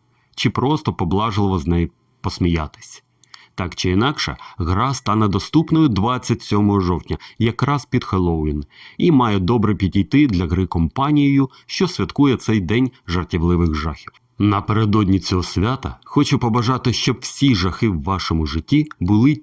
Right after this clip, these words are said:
тільки несправжніми, а новини тільки позитивними.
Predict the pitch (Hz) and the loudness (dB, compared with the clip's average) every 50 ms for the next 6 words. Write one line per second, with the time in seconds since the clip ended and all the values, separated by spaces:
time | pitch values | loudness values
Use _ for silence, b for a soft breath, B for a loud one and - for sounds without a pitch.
0 | _ - - 107 117 117 113 - 110 95 95 87 - - - 76 76 73 73 71 | _ -2 0 2 2 2 0 0 0 2 2 0 -2 -4 -6 -6 -6 -6 -6 -4
1 | 76 76 73 69 64 b b b b b b 95 95 101 101 104 107 135 170 175 | -4 -4 -4 -6 -8 b b b b b b 0 0 2 2 2 2 2 4 4
2 | 151 110 85 B B B _ - 127 131 127 - - 113 - 123 117 110 123 - | 2 0 -2 B B B _ -2 0 0 0 0 -2 0 0 0 0 0 0 0
3 | - 127 107 90 82 69 67 64 | 0 0 0 0 0 -2 -6 -8